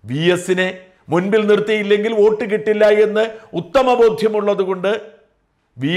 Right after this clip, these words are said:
എസിനെ വയസ്സാം കാലത്ത് മലമ്പുഴയിൽ മത്സരിപ്പിക്കുകയും ചെയ്തു. പക്ഷേ ഇക്കുറി വി എസ് ഇല്ല, മറ്റൊരു നേതാവിൻ്റെയും ചിത്രമില്ല.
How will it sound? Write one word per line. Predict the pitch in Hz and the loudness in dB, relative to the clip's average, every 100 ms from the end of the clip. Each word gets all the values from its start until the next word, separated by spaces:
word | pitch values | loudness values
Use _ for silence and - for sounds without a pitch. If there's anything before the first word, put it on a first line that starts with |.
| 185 | 0
എസിനെ | 185 180 180 175 | 0 -4 -2 0
വയസ്സാം | 180 170 208 190 | 0 0 -2 -2
കാലത്ത് | 175 170 175 165 | -4 -4 -6 -8
മലമ്പുഴയിൽ | 165 165 165 160 160 151 _ _ 143 | -8 -8 -10 -8 -10 -12 _ _ -10
മത്സരിപ്പിക്കുകയും | 143 143 151 135 127 120 117 110 98 95 92 | -10 -8 -8 -8 -10 -16 -14 -14 -16 -18 -20
ചെയ്തു. | - - - _ | -20 -20 -20 _
പക്ഷേ | - - 143 | -16 -4 -2
ഇക്കുറി | 135 151 151 170 170 - _ _ 123 | -2 -2 -2 -2 -8 -20 _ _ -6
വി | 143 160 | 0 0
എസ് | 147 139 | -2 -6
ഇല്ല, | 131 151 - - _ _ _ 98 139 | -2 -2 -4 -14 _ _ _ -6 -2
മറ്റൊരു | 160 190 185 170 | 0 2 0 0
നേതാവിൻ്റെയും | 175 175 165 156 160 151 139 | 0 0 -2 -6 -10 -10 -12
ചിത്രമില്ല. | 143 - 113 98 98 | -14 -12 -14 -14 -14